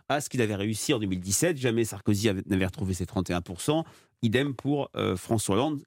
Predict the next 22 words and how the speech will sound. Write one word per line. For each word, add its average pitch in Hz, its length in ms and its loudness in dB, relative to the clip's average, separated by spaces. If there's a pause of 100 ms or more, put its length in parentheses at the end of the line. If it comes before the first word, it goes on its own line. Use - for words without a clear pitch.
(120)
quand 110 120 0
il 95 300 -4
est, 87 140 -4
quand 92 140 0
on 82 60 2
pensait 101 280 2
de 107 80 0
lui 151 100 4
comme 117 160 0
candidat. 110 320 2 (260)
Deuxièmement, 135 320 4
vous 143 140 2
avez 120 140 0
raison, 123 240 0
c'est - 180 0
vrai 139 100 0
que - 80 -4
sur 123 120 -6
son 123 160 -2
bilan 143 460 0 (340)
en 107 240 0 (180)
absolu, 135 460 2